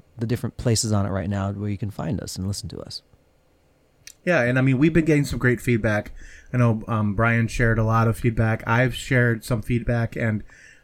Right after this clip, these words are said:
Speaker 2: just recently have gotten some feedback from a really close friend of ours who really liked some of our episodes. So,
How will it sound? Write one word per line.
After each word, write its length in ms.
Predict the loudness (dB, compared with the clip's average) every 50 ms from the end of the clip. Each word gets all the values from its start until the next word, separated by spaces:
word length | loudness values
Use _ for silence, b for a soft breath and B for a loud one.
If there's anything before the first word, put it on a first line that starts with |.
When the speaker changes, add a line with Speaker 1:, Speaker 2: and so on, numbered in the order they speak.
| B -2
Speaker 2:
just 220 | -2 -2 0 2
recently 520 | 2 2 2 2 -2 -4 -4 -2 -2 0 0
have 200 | 0 0 0 0
gotten 420 | 0 0 0 0 -2 -4 -4 -4
some 220 | -2 -2 -2 0
feedback 380 | 0 0 0 2 2 0 0 0
from 100 | -2 -2
a 20 | 0
really 200 | 2 2 2 0
close 240 | 2 2 0 0 2
friend 240 | 2 2 2 4
of 100 | 4 4
ours 260 | 4 4 4 2 2 4
who 300 | 4 4 6 4 4 4
really 280 | 6 6 6 6 4 2
liked 480 | 0 0 0 -2 -2 -2 -4 -6 -10 -10 b b b b b b b b
some 180 | b -2 0 2
of 120 | 4 4
our 120 | 6 6 6
episodes. 540 | 4 4 2 2 2 0 0 0 -2 -4 0
So, 400 | 4 6 6 8 8 6 4